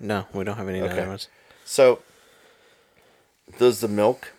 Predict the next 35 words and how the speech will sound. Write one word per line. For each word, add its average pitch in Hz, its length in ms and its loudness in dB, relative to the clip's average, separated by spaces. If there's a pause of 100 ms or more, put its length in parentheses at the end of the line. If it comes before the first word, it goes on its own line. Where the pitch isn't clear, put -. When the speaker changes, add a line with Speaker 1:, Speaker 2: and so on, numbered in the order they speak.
(1120)
Speaker 2:
the - 80 -6
milk 139 260 0
doesn't 147 280 2
make 151 200 2
it 120 100 -4
cereal. 85 440 -2 (360)
Speaker 1:
No. 117 240 0 (160)
Speaker 2:
The - 80 -4
fact 135 280 0
that 135 100 4
it's 120 120 -2
titled 151 380 2
cereal 92 560 -2
makes 95 320 -2
it - 80 -18
cereal. 160 260 4
Speaker 1:
Cereal. 98 340 0 (1200)
But 98 220 4
when 104 100 2
you 104 60 -2
put - 120 -6
the 98 60 -2
milk 113 240 4
in 107 60 2
it, 82 40 0
it 80 40 -2
makes 95 200 -2
it - 180 -6 (220)
Speaker 2:
It - 140 -6
makes 104 160 4
Speaker 1:
soup. 120 180 4
Speaker 2:
it - 40 0
soup. 123 300 4 (640)
Speaker 1:
All 131 160 0
right. 135 240 -2